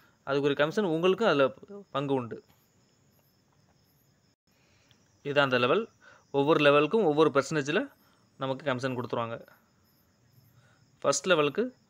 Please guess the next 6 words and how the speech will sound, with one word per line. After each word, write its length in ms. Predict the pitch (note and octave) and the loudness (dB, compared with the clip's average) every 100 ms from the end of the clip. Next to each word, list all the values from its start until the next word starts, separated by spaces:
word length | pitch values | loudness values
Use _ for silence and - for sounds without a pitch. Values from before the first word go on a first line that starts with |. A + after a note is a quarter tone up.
| _ _ _ _ _ - | _ _ _ _ _ -2
தேர்ட்டி 240 | C3 C3+ C3+ | -2 -2 -4
பர்சன்டேஜ், 360 | C3+ D3+ F#3+ - _ _ _ _ _ _ _ _ _ _ C#3+ | -4 -4 -6 -8 _ _ _ _ _ _ _ _ _ _ -8
செகண்ட் 340 | C#3+ E3+ E3+ D3 | -4 -4 0 0
லெவலுக்கு 320 | C#3 C#3+ E3+ G#3 D3 | 0 -2 -6 -6 -6
இருபது 180 | C#3 D3+ | -2 -2
பர்சன்டேஜ், 300 | C3+ D#3 F3 | -2 -8 -10